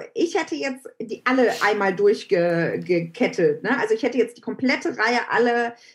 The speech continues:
einmal, äh, die zusa-, alle, die ein Zweierpaar ergeben, hätte ich zusammengenäht. Aber, äh, so ist es ein bisschen einfacher zu verstehen.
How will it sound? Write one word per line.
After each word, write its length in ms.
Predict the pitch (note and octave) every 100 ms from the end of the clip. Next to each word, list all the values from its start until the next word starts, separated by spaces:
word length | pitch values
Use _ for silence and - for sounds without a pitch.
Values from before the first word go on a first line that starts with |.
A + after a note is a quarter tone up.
| _ -
einmal, 380 | A3+ B3 A#3+ A#3
äh, 540 | A#3 - G#3+ G#3 G#3
die 180 | G3 A3+
zusa-, 400 | A#3+ A3+ G3 G3+ -
alle, 280 | B3 F4+ C4
die 160 | B3+
ein 160 | G#3+ G#3+
Zweierpaar 640 | - A3 C4 C4 C4 A3
ergeben, 320 | G#3 G#3+ A#3
hätte 140 | A3+ G#3
ich 80 | -
zusammengenäht. 800 | F#3 F3+ G#3 B3 A3 A3+ A4 - - _ - _
Aber, 260 | G3+ G3+ G3 -
äh, 180 | G3+ -
so 180 | A3 C4
ist 120 | B3+
es 120 | A#3+
ein 60 | G#3+
bisschen 240 | A#3 -
einfacher 460 | - F#3 A#3+ A3+ A#3+
zu 120 | G#3
verstehen. 540 | G3 F3+ - G3 A#3+